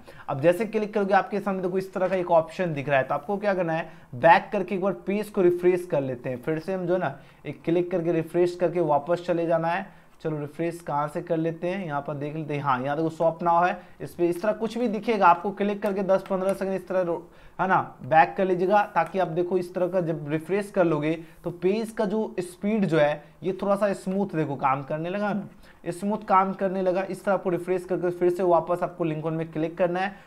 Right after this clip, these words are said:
फिर से आपको सारी जानकारी भरना। अगर आपको इस तरह का अगर ऑप्शंस होगा तो आपको इसी तरह करना है।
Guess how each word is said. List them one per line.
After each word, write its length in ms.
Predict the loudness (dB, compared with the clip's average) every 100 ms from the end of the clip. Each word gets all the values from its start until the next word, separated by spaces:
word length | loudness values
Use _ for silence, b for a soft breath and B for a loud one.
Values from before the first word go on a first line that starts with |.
| B
फिर 120 | -4
से 140 | 2 4
आपको 260 | 4 2
सारी 260 | 4 6 6
जानकारी 440 | 6 2 4 4
भरना। 220 | 4 2 2
अगर 160 | 6
आपको 240 | 6 6 -2
इस 140 | 2
तरह 140 | 4
का 60 | 6
अगर 100 | 8
ऑप्शंस 500 | 8 6 2 -4 0
होगा 260 | 2 6 6
तो 340 | 4 -6 0
आपको 240 | 0 4 2
इसी 180 | 2 0
तरह 220 | 2 2
करना 320 | 2 2 0
है। 260 | -2 -6